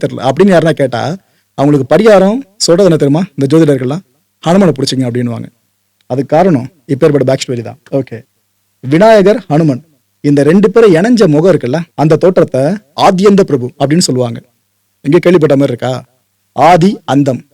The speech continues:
ஆதினா ஆரம்பம், அந்தம்னா முடிவு. அதாவது, விநாயகரை தொழுது ஒரு செயலை தொடங்குன்னு சொல்லுவாங்களா? நீ செயலை தொடங்குனதுமே அந்த செயலை வெற்றிகரமா முடிச்சு வைக்கிறது ஹனுமன் தான். So, விநாயகர் ஆதி, ஹனுமன் அந்தம்.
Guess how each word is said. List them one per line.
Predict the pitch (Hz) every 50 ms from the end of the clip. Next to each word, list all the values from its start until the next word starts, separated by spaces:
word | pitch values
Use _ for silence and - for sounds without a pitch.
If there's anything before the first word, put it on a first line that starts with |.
| _ _ -
ஆதினா | 135 165 180 175 165 170 180
ஆரம்பம், | 185 - 131 143 160 156 139 123 120 127 170 196 - _
அந்தம்னா | 131 139 165 165 160 139 147 190 190 -
முடிவு. | 131 143 151 135 120 113 -
அதாவது, | - 127 131 147 151 127 117 131 170 196 156 113 - _ _ _ _ _ _ _ _ _ _
விநாயகரை | 127 143 165 202 226 240 233 214 202 196 180
தொழுது | - - 165 175 180 180 214
ஒரு | 202 165 160
செயலை | - - 165 196 196 156 165
தொடங்குன்னு | 160 170 180 175 165 -
சொல்லுவாங்களா? | 156 147 147 139 139 160 156 117 101 - - _ _ _ _ _ _ _ _ _ _ _
நீ | 135 143
செயலை | 143 - 170 190 233 240 208 160 170
தொடங்குனதுமே | 160 185 196 180 156 135 123 123 131 151 190 233 -
அந்த | _ 139 143 139
செயலை | 139 - - 165 208 233 214 156
வெற்றிகரமா | 151 151 151 - - 240 208 220 208 202 208 220
முடிச்சு | 196 156 185 220 - - 208
வைக்கிறது | 180 151 - 156 135 131 147 180 240 220 _ _ _
ஹனுமன் | - 156 165 160 139 120
தான். | 113 113 - _ _ _ _ _ _ _ _ _
So, | - - 175 147 151 175 233 240 - _ _ _ _ _
விநாயகர் | - 143 170 196 208 202 190 175 151 -
ஆதி, | - 139 156 165 143 143 185 247 - _ _ -
ஹனுமன் | 156 185 175 151 156 214 - - _ -
அந்தம். | 131 143 139 - -